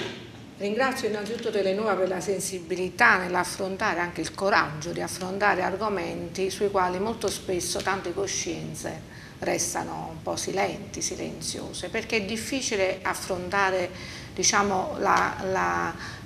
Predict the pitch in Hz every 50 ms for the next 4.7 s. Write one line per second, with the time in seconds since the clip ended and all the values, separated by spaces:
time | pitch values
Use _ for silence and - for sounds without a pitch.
0 | - - - 190 190 180 - - - 202 202 190 202 202 196 - - 269 233 202
1 | 165 175 180 185 190 202 214 233 233 214 185 175 170 180 180 220 233 202 190 185
2 | 202 190 180 175 190 185 190 202 208 202 233 214 185 202 190 180 175 170 165 165
3 | 170 170 175 180 180 180 180 - - - - - 208 190 - - 202 185 175 180
4 | - 165 151 147 - - - - - - - 143 135 -